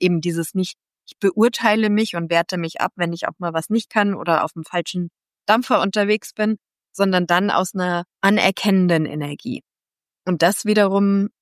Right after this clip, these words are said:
unterstützt natürlich dann auch, ähm, den eigenen Rhythmus zu erkennen und auch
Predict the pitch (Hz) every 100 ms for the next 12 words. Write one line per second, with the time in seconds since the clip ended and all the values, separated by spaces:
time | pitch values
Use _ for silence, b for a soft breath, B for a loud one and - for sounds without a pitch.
0 | _ 180 175 170 - 190 - 185 - 185
1 | 175 - 160 165 - 165 202 - - -
2 | - 170 170 175 170 170 170 - 170 -
3 | 165 175 170 170 190 180 175 - - -
4 | - 226 240 202 165 - 170